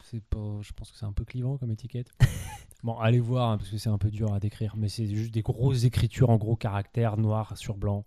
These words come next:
Speaker 2: On mettra les
Speaker 1: Voilà.
Speaker 2: mentions de tout, enfin, on, on rappellera toutes les mentions de, des vins qui seront cités dans l'émission
Speaker 1: Yep.
Speaker 2: dans, dans la description, de toute façon.
Speaker 1: Donc voilà, mais, euh, production, euh, rare et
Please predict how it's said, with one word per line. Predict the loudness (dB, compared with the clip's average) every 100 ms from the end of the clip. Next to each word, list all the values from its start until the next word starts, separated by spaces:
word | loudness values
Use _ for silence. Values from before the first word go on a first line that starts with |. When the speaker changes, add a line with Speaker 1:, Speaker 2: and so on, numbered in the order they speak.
| 4
Speaker 2:
On | 10
mettra | 10 10 10
les | 10
Speaker 1:
Voilà. | 10
Speaker 2:
mentions | 8 8 10
de | 8
tout, | 2
enfin, | -2 2 4 4 2 2
on, | 6 8
on | 10 10
rappellera | 12 12 12 10
toutes | 8 6
les |
mentions | 8 8 6 6
de, | 8 10 8 6 2 -2 2
des | 4
vins | 4 2
qui | 2 -4
seront | -2 -2
cités | -2 0 4
dans |
l'émission | 6 6 4 4 4
Speaker 1:
Yep. |
Speaker 2:
dans, | 6 6 6
dans | 6 6
la |
description, | 6 4 2 -2 -4
de |
toute | -4
façon. | -8 -10 -14 -16 -20 -20 -20 -20 -20 -20 -20 _ _ -6 2
Speaker 1:
Donc | 6
voilà, | 6 6
mais, | 6 6 8
euh, | 6
production, | 4 2 0 -2 2 4
euh, | 4 2
rare | 0 -4 -4 -4
et | -4